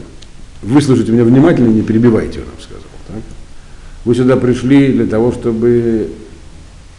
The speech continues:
выполнить долг. Есть такой долг, когда у человека умирает близкий, прийти его утешать.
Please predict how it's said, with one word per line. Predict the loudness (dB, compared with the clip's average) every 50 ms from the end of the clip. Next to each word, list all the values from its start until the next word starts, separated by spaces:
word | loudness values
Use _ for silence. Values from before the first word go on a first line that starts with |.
| -16 -8
выполнить | -4 -2 -2 0 0 0 2 2 0 2 2
долг. | 2 4 4 2 0 -4 -8 -14 -16 -16 -18 -18 -16 -12 -10
Есть | -8 -8 -8 -8
такой | -8 -8 -6 -8 -8
долг, | -4 -4 -2 -2 -2 -4 -6 -10 -16 -16 -16
когда | -14 -12 -12 -10 -10
у | -12 -10
человека | -10 -8 -10 -10 -10 -12
умирает | -10 -10 -8 -8 -8 -8 -8 -8
близкий, | -8 -6 -6 -6 -8 -8 -10 -12
прийти | -10 -10 -10 -10 -10 -10 -8 -6
его | -4 -2 -2 -2
утешать. | -4 -4 -8 -10 -12 -12 -14 -16